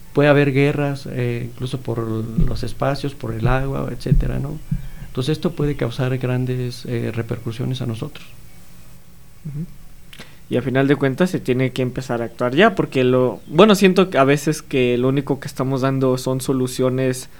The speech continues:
Speaker 2: momentáneas, no soluciones a, a largo plazo, aunque,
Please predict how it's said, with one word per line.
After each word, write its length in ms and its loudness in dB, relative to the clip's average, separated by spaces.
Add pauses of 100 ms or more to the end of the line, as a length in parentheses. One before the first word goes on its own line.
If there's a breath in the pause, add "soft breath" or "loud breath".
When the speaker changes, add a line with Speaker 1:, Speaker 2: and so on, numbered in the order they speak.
(200 soft breath)
Speaker 2:
momentáneas, 680 4 (100)
no 120 -6
soluciones 540 -2
a, 380 -4 (100)
a 60 0
largo 320 0
plazo, 280 2
aunque, 300 -4